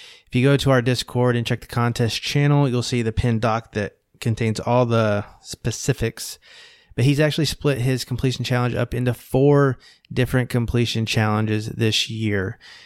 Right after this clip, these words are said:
Um, I don't have the list in front of me, but it has a category one, an alphabetical one, an R T D L one, and something else. So there's different ways that you can go about this completion challenge. Uh, community member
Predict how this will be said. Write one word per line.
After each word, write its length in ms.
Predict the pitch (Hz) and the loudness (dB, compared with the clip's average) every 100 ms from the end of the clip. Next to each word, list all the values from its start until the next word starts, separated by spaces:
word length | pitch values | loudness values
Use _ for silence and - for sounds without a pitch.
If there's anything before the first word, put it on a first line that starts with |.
| - - | -14 -4
Um, 600 | 107 104 104 101 101 - _ _ _ _ _ - - | 0 2 0 -2 -6 -10 _ _ _ _ _ -20 -4
I 60 | 123 | 0
don't 160 | 131 | 2
have 120 | 135 131 | 2 2
the 60 | |
list 200 | 127 117 | 0 0
in 80 | 117 | -2
front 160 | 156 156 | 0 2
of 60 | |
me, 120 | 151 | 2
but 140 | 135 123 | 2 2
it 80 | 110 | 0
has 400 | 123 113 - - - | -2 -4 -8 -18 -10
a 180 | 107 101 | -6 -6
category 500 | - 139 139 127 127 | -2 0 0 2 2
one, 300 | 120 120 120 | 2 2 2
an 80 | 110 | 0
alphabetical 600 | 110 - - 110 104 104 | -2 -4 -2 -2 -2 -2
one, 200 | 104 104 | -2 -2
an 60 | 110 | 0
R 160 | 123 | 0
T 140 | - 117 | -2 0
D 120 | 120 | 2
L 200 | 113 113 | 2 2
one, 260 | 113 110 | 2 2
and 160 | 113 120 | 0 0
something 320 | 208 147 117 | 0 2 2
else. 220 | 104 98 | 2 -2
So 140 | - 117 | 0 2
there's 260 | 120 113 - - - 131 | 2 -2 -10 -20 -16 0
different 340 | 180 - 135 | 2 2 0
ways 220 | 127 123 | 2 0
that 80 | 117 | -2
you 80 | 110 | -8
can 140 | 113 | -4
go 260 | 107 107 104 | 0 0 0
about 340 | 104 110 104 | 0 0 0
this 240 | 107 101 - | -2 -6 -6
completion 400 | - 107 101 101 | -6 -4 -4 -4
challenge. 580 | - 139 107 98 - - _ - - - _ _ - - | 0 0 0 -4 -10 -18 _ -20 -20 -20 _ _ -10 -2
Uh, 160 | 113 - | -2 2
community 320 | 160 175 156 | 4 6 4
member 500 | 139 131 127 113 | 4 4 2 2